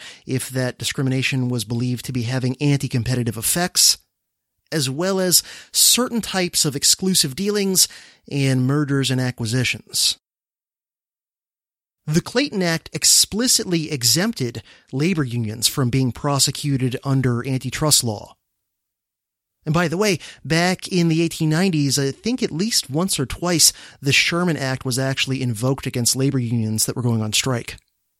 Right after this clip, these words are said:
Samuel Gompers, who was the head of the relatively moderate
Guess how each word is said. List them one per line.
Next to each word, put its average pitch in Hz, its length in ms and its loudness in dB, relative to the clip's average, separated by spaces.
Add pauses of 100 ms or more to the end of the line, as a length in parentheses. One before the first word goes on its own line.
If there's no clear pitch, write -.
(960)
Samuel 208 420 0
Gompers, 151 640 0 (340)
who 156 480 0
was 147 460 0
the 127 100 -8
head 170 460 -2
of 139 360 -4
the 131 100 0
relatively 160 600 -2
moderate 139 640 0